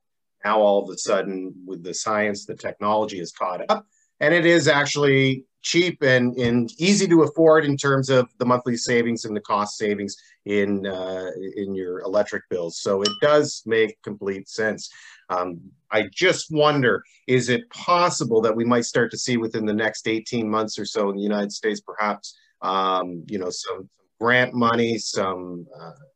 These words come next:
tax credits, rebates, anything to get, uh, the general population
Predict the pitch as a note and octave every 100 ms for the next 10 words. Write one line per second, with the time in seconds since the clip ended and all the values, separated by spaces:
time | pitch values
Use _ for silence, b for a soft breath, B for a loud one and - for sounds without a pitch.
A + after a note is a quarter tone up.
0 | _ A2+ B2 - - A#2 A#2 A2+ - A2+
1 | B2+ B2 A#2 A2+ B B B C#3 F#3 D#3+
2 | B2 G#2 G2+ G#2 G#2 - - G2+ G2 G2+
3 | A2+ G#2 G2+ G#2 G2 F#2+ G2 G2+ - F#2